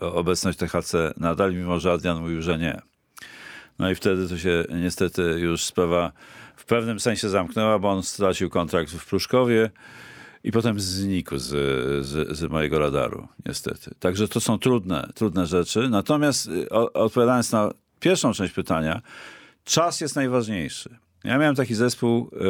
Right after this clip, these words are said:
e, nastolatek, który prowadziłem przez cztery lata i do dzisiaj mam z nimi kontakt, bo one powiedziały, one powiedziały, że to, co z nimi robiłem i sposób, w jaki z nimi robiłem, dalej jest drogowskazem na ich dorosłe życie. To jest największa dla mnie nagroda, jaką kiedykolwiek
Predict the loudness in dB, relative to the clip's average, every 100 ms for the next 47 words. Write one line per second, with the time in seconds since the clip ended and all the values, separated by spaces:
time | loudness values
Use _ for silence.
0 | 4 2 0 0 4 4 4 0 -10 -12
1 | _ _ -2 2 2 2 0 -2 0 2
2 | 4 2 2 -2 -4 -8 -20 -20 -20 -20
3 | -10 0 2 4 2 0 0 0 -2 -2
4 | -4 -2 0 0 0 -2 0 0 2 2
5 | 2 4 4 2 0 -2 -4 0 0 2
6 | 2 4 4 2 2 2 2 2 -2 0
7 | 0 0 0 0 2 2 0 -2 -2 0
8 | 0 -2 -6 -6 -2 0 2 2 0 0
9 | 0 -4 -12 -20 -4 2 4 4 2 -4
10 | -6 2 2 2 -2 -2 0 0 0 2
11 | 2 0 -2 -2 0 0 0 -4 -6 -8
12 | -14 -4 0 2 2 0 -2 -4 -2 0
13 | 0 0 0 0 0 0 0 2 2 0
14 | -2 -4 -4 -4 -2 -2 -2 -4